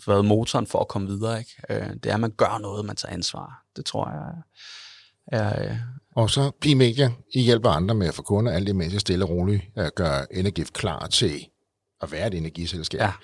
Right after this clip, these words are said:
Speaker 2: I skal også ud og have nogle aftaler, fordi det er jo ikke jer, der leverer
Speaker 1: Nej.
Speaker 2: energien selv, jo.
Speaker 1: <laughs> Nej, ja, det er det. Vi er, vi er elleverandør, og det er sådan, det er meget komplekst, øh, en kompleks størrelse, den måde, det fungerer på, og der er,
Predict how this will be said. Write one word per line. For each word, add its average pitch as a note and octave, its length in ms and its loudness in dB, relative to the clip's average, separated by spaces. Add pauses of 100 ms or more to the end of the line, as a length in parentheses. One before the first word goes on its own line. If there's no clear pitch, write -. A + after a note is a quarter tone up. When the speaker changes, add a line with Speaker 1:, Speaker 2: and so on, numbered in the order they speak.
(200)
Speaker 2:
I G2 60 -2
skal A2 120 2
også C3 200 4
ud D#3+ 40 6
og B2+ 60 4
have A#2 60 0
nogle B2 220 0
aftaler, F2+ 440 0
fordi E2 280 -8 (100)
det - 60 -8
er F2+ 60 -4
jo D2+ 80 -4
ikke A2+ 220 0
jer, E2+ 120 -2
der G#2+ 80 -2
leverer E2+ 380 -6 (720)
Speaker 1:
Nej. B2 180 0
Speaker 2:
energien A#2+ 440 2
selv, - 300 2
jo. A#2 120 2 (120)
Speaker 1:
<laughs> - 80 -12
Nej, A2+ 240 0
ja, A#2 260 6
det B2 200 6
er B2+ 80 8
det. C3 140 4
Vi B2+ 120 6
er, A#2+ 80 8
vi B2 200 4
er B2 60 4
elleverandør, C#3+ 580 6
og G#2+ 420 6 (400)
det B2 80 6
er A#2 80 6
sådan, A#2+ 220 6
det B2+ 60 4
er A#2+ 40 6
meget A2 240 6
komplekst, - 720 2
øh, - 440 -8
en G2 60 -10
kompleks A2+ 360 -2
størrelse, A2 380 4
den A2 140 2
måde, G#2 140 4
det G#2+ 80 -4
fungerer G#2+ 340 -2
på, - 120 -4 (100)
og - 60 -4
der F#2 80 2
er, G2 500 0